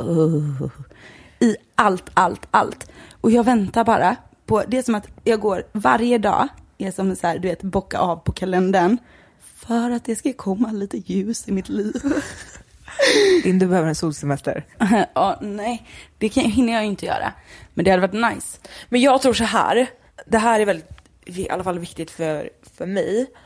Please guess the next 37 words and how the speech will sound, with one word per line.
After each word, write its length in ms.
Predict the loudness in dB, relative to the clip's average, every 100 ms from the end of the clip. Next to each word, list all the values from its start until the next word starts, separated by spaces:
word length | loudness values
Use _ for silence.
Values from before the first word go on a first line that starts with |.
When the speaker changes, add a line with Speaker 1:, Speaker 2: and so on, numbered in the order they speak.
| _ _ _
Speaker 2:
Att 180 | -6 -6
jag, 440 | -2 2 4 2 -2 _
typ 200 | -4 -4
måndag, 280 | -2 -2 -2
tisdag 360 | 0 -2 0 -2
ser 140 | -2
alltid 260 | -2 -4 -8
ut 80 |
som 100 | -8 -4
skit 320 | -4 -4 -4
på 80 | -4
jobbet. 400 | -2 -6 -6 -16 -20 -18 -8
<laughs> 320 | -8 -8 -8
Osminkad, 680 | -8 -6 -10 -6 -4 -2 -4 -6
otvättat 400 | -6 -8 -8 -6
hår. 320 | -6 -6 -10 _ -20 -20 -20 -20 _ -2
Men 540 | 2 4 4 2 -2 -6 -16 -20 _ _
om 120 | 0
jag 80 | 2
har 80 | 2
mycket 240 | 0 -2
att 60 | 0
göra, 440 | 2 2 2 0 -2 _ -4
Speaker 1:
Mm. 280 | -2 -2 -6 _ _ -14 -14 -10
Speaker 2:
eller 160 | -6 -4
är 40 |
stressad 380 | -2 -2 2 4
överlag, 560 | 4 4 4 6 4 4
eller 240 | 4 4
liksom 420 | 2 0 0 0 -6 _ _
säger 260 | -4 0 0
att 60 |
någonting 280 | 0 -2 -2
i 40 | -2
livet 440 | 0 2 2 0
är 120 | -2 0
jobbigt. 680 | 0 0 0 -2 -2 -10